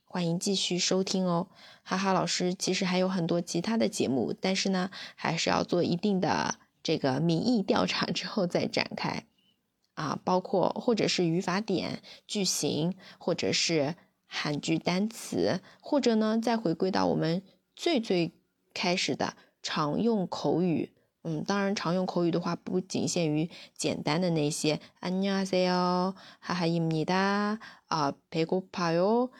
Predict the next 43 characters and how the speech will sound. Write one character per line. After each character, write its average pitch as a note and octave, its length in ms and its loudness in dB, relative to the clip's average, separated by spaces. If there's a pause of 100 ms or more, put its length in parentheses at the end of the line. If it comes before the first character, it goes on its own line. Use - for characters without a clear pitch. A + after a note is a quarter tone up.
(300)
啊， D#3 300 -4
어 F3 200 2
디 G3 200 0
가 D#3+ 260 0
요 G3 180 4
这 A3 140 0
样 F3+ 100 2
子 - 200 -4
简 - 200 -2
单 - 240 -2 (240)
的 B2+ 200 0
句 F#3 200 0
子。 - 280 -8 (280)
当 G#3 140 0
然 G3 140 0
偶 F3+ 180 2
尔 G#3+ 140 4
也 D3+ 100 2
会 F3+ 160 0
涉 F3+ 240 2
及， - 380 -6 (420)
而 - 140 -2
且 F#3 120 0
不 F3 120 -2
是 F#3 160 0
单 G3 260 -2
独 F3+ 100 2
一 D#3+ 160 0
句 - 180 -4
一 D#3+ 140 2
句， - 360 -4 (440)
是 E3+ 460 2
那 E3+ 160 0
种 - 240 -2 (920)
情 D#3+ 380 2
景 - 240 2
的、 - 220 -6 (260)
短 C#3 380 -2
的 B2 240 -2
那 D#3+ 160 -2
种 - 180 -4
对 - 180 0
话。 - 280 -4